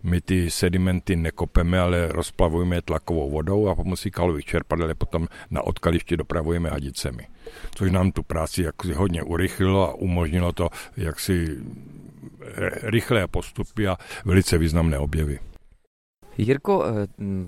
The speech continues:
Speaker 2: ve vašem, nebo ve vašem vlastně tady v tomhle jeskyním komplexu se také zalíbilo spoustě živočichů a tvorů.
Speaker 1: V jeskyni samozřejmě to není jenom černá, tmavá, mokrá díra, ale je tam i spoustu života.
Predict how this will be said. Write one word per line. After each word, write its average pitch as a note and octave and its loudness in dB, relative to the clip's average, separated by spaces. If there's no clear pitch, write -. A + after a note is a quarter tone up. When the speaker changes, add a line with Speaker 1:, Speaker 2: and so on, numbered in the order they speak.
Speaker 2:
ve A2+ 2
vašem, C#3 0
nebo G2+ 0
ve G2 0
vašem A2+ -2
vlastně A2 -4
tady A#2 -2
v - -16
tomhle C3 0
jeskyním C3+ -2
komplexu C3 0
se C#3 -4
také C#3 2
zalíbilo B2+ 2
spoustě C#3 0
živočichů B2 -2
a D3 0
tvorů. D3 0
Speaker 1:
V A2 -6
jeskyni C#3 2
samozřejmě B2 0
to A2 -4
není A2 2
jenom G2+ 2
černá, G2+ -2
tmavá, G2 -2
mokrá F#2 -4
díra, E2+ -2
ale F#2 -2
je F2+ -2
tam F#2+ -4
i F2+ -8
spoustu E2+ -10
života. D2+ -4